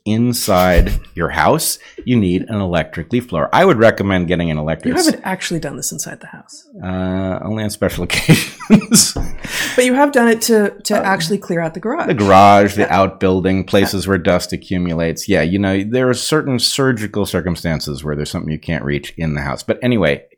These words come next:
Speaker 1: you don't do this in the house with a gas-powered blower. But you also
Speaker 2: Right.
Speaker 1: don't really, electric leaf blower has one little disadvantage. It's slightly less powerful, but it has so many advantages. It's not loud when you're not using it. It doesn't idle, right?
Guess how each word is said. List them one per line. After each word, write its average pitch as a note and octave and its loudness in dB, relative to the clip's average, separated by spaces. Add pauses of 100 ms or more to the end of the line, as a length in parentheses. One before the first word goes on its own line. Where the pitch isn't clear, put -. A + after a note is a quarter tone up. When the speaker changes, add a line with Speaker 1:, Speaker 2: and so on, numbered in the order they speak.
(140)
Speaker 1:
you A2 0
don't C#3 4
do B2 6
this G#2 0 (220)
in A#2+ 0
the G2+ 2
house E2 -2 (120)
with E2+ -6
a D2 -2
gas-powered C#2+ 0
blower. G2 2 (200)
But F#3 4
you E3+ 6
also F#3+ 6
Speaker 2:
Right. F3 6
Speaker 1:
don't B2 2
really, B2+ 2 (300)
electric D3+ -4 (240)
leaf A#2 -4
blower D2 0
has D2 -4
one F2+ -2
little F#2+ -4
disadvantage. F#2 -8 (400)
It's - -10
slightly D2 -4
less D#2+ -4
powerful, D2+ -4 (380)
but D#2 -4
it D2 -4
has D#2 -8
so E2+ -4
many F2 -2
advantages. C#2+ -6
It's - -12
not B1+ -6
loud C#2 -2
when D2 -6
you're C#2+ -6
not C#2 -8
using D2 -8
it. C#2+ -10
It C2 -14
doesn't B1+ -10
idle, C2+ -8 (160)
right? C#2 -4